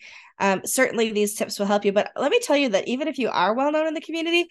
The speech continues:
there's never a guarantee that you're gonna be selected to speak at a WordCamp. Um, I'm speaking at WordCamp Asia coming up soon, as, as are you. It's the first flagship WordPress, uh, WordCamp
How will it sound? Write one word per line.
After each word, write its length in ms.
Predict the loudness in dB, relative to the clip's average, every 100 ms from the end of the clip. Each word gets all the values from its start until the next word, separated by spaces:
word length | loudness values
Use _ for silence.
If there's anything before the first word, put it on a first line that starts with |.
| -8 -20 -6
there's 200 | -4 0
never 460 | 2 6 4 4
a 80 | 2
guarantee 480 | 2 0 0 -2 -2
that 80 | 0
you're 140 | -2
gonna 180 | -2 -4
be 120 | -4
selected 600 | -6 -2 -4 -4 -6 -6
to 100 | -4
speak 460 | -4 0 0 -2 -14 -20 -20 -6
at 120 | 2 4
a 40 |
WordCamp. 440 | 4 2 0 -2 -4 -10 -6 2
Um, 280 | 4 4 4
I'm 100 | 2
speaking 440 | 0 0 0 0
at 200 | 2 2
WordCamp 340 | 0 -2 -2 -2
Asia 420 | -2 -2 -2 -4
coming 280 | -4 -2 -2
up 100 | -2
soon, 420 | -4 -2 0 0
as, 280 | -2 -4 -4
as 220 | 0 2
are 100 | 2
you. 400 | 2 2 2 0 -6 -14 -4
It's 160 | -2 2
the 120 | 0
first 520 | 0 4 4 4 0
flagship 460 | 2 2 2 -4 -6 -12 _ _ _ -6
WordPress, 880 | 0 2 2 -2 -6 0 2 2 -2 -10 -10
uh, 200 | -2 2
WordCamp 540 | 4 4 4 0 0